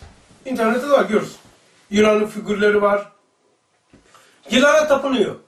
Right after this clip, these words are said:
Biz ona düşman değiliz. Niye? Tanımıyorum ki ne diyor ya.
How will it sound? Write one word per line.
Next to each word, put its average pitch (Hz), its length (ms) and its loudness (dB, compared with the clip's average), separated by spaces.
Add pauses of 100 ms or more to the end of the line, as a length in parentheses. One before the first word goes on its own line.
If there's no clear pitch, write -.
(840)
Biz 240 220 -4
ona 247 220 2
düşman 277 320 0
değiliz. 247 420 -8 (160)
Niye? 254 360 0
Tanımıyorum 269 480 -2
ki 208 100 -6
ne 220 160 -4
diyor 160 240 -6
ya. 117 300 -10